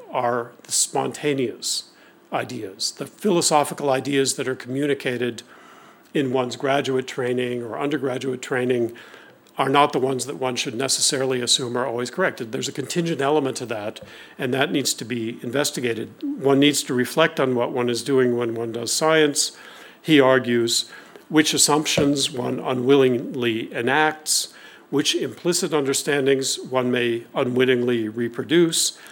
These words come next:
and more positively, how a more reflexive practice could actually improve social science and, by extension, social life in general,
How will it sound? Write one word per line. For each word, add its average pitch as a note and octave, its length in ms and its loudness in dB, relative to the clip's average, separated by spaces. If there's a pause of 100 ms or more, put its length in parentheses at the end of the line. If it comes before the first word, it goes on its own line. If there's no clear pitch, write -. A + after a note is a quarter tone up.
(500)
and F3 160 2
more F3+ 160 8
positively, E3+ 840 2 (580)
how F#3+ 220 8
a F3+ 80 6
more D#3 220 6
reflexive D3+ 640 2
practice B2+ 520 0
could D3+ 200 2
actually C#3+ 680 2
improve F3 600 2
social C3 440 -2
science A#2 640 -2 (500)
and, D3+ 320 2 (160)
by D3+ 140 4
extension, D3+ 680 2
social C#3+ 500 -2
life C3+ 580 -4
in A#2 140 -10
general, A#2 480 0